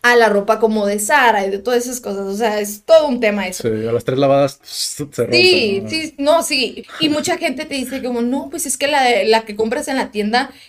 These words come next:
Speaker 1: es", más bien te dicen como, "Es que la ropa de segunda mano está bien sucia", o como, "Qué asco, ¿no? Ya lo sabe alguien más". Obviamente se toman las precauciones
Speaker 2: Sí,
Speaker 1: necesarias.
Speaker 2: claro, claro.
Speaker 1: Pero yo que he trabajado en tienda de ropa, te puedo decir que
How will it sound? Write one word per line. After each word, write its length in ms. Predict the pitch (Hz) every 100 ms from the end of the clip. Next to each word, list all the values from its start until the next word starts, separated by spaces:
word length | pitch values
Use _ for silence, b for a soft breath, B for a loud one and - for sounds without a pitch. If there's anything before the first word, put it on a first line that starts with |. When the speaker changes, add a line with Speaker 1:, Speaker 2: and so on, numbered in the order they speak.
| -
Speaker 1:
es", 240 | 226 226 - _ _ _
más 200 | 233 277
bien 200 | 277 233
te 80 | 240
dicen 220 | 262 269
como, 180 | 262 220
"Es 100 | 247
que 60 | 349
la 100 | 294
ropa 220 | 233 247
de 60 | 302
segunda 260 | 262 208
mano 180 | 233 247
está 160 | 262 240
bien 200 | 247 247
sucia", 640 | 240 233 240 - 214 196 190
o 80 |
como, 340 | 190 214 214 - b b _
"Qué 120 | 226
asco, 500 | 226 226 233 - 202
¿no? 140 | 208 233
Ya 120 | 226
lo 100 | 226
sabe 160 | 233 208
alguien 220 | 220 233
más". 220 | 247 214 B B B
Obviamente 680 | - 320 349 339 330 330 370
se 160 | 359 277
toman 440 | - 233 247 262
las 240 | 330 269 -
precauciones 680 | - 254 254 220 233 240
Speaker 2:
Sí, 240 | 269 262 262
Speaker 1:
necesarias. 360 | 127 - 123 -
Speaker 2:
claro, 300 | 117 117 117 -
claro. 320 | 110 107 113 _ -
Speaker 1:
Pero 320 | 294 277 240
yo 400 | 208 262 277 254
que 160 | 214
he 40 | 240
trabajado 560 | 269 240 202 208 233 240
en 120 | 214
tienda 280 | 208 233 240
de 60 |
ropa, 280 | 202 202 240
te 100 | 202
puedo 480 | 202 208 233 240 240
decir 460 | 208 208 262 208
que 340 | 214 208 -